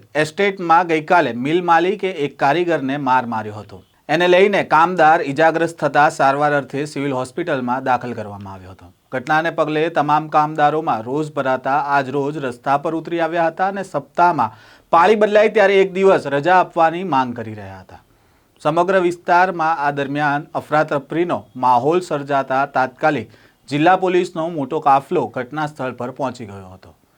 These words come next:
પોલીસને જોઈને કામદારોનું ટોળું બેકાબુ બન્યું હતું અને પથ્થરમારો શરૂ કરી દેતા નાસભાગ મચી ગઈ હતી, જેથી પોલીસે ગાડીઓના કાચ તૂટી ગયા હતા. મામલો વધુ ઉગ્ર બનતા પોલીસે ટીયર ગેસના છ સેલ છોડ્યા હતા અને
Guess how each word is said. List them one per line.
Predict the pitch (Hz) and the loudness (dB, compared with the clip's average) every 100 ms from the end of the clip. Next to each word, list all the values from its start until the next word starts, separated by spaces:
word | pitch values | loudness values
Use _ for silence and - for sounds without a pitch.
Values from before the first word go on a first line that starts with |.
| _ _ _ - | _ _ _ 0
પોલીસને | 185 226 233 220 | 2 4 4 4
જોઈને | 202 202 214 | 4 4 2
કામદારોનું | 226 180 175 180 180 185 160 135 131 | 2 2 4 4 4 4 0 -4 -4
ટોળું | 151 156 165 | -2 -2 -2
બેકાબુ | 139 131 147 170 | -4 0 0 2
બન્યું | 175 175 185 175 | -4 -6 -6 -6
હતું | 220 | -6
અને | 226 220 | -6 -4
પથ્થરમારો | 202 - 180 180 165 143 147 | -6 -6 -4 -2 0 0 -2
શરૂ | 151 131 139 | -8 -8 -8
કરી | 139 139 | -6 -6
દેતા | 147 143 120 127 | -4 -6 -4 -6
નાસભાગ | 135 139 - 139 147 151 | -2 -2 0 2 2 0
મચી | 117 113 | -10 -10
ગઈ | 104 98 | -14 -16
હતી, | 101 90 _ _ _ _ | -16 -20 _ _ _ _
જેથી | 156 165 170 | -4 2 2
પોલીસે | 175 151 147 151 | 2 0 -2 -4
ગાડીઓના | 135 135 147 156 127 131 | -2 0 0 -2 -4 -4
કાચ | 123 123 120 | -2 -2 -2
તૂટી | 120 104 | -12 -14
ગયા | 101 98 92 | -14 -16 -18
હતા. | - 82 _ _ _ _ _ 147 | -20 -20 _ _ _ _ _ 2
મામલો | 160 180 202 202 | 4 6 4 4
વધુ | 175 196 | 4 2
ઉગ્ર | 190 190 | 4 4
બનતા | 185 185 185 190 | 4 0 2 2
પોલીસે | 190 175 180 175 107 | 2 0 0 -2 -10
ટીયર | - 147 160 | -6 -2 -2
ગેસના | 160 160 165 170 160 | 0 -2 -2 -4 -4
છ | 160 156 151 | -4 -4 -4
સેલ | 151 151 165 | -2 -2 -2
છોડ્યા | 160 175 180 180 | -4 -4 0 -2
હતા | 175 196 | 0 -2
અને | 202 123 | -2 -8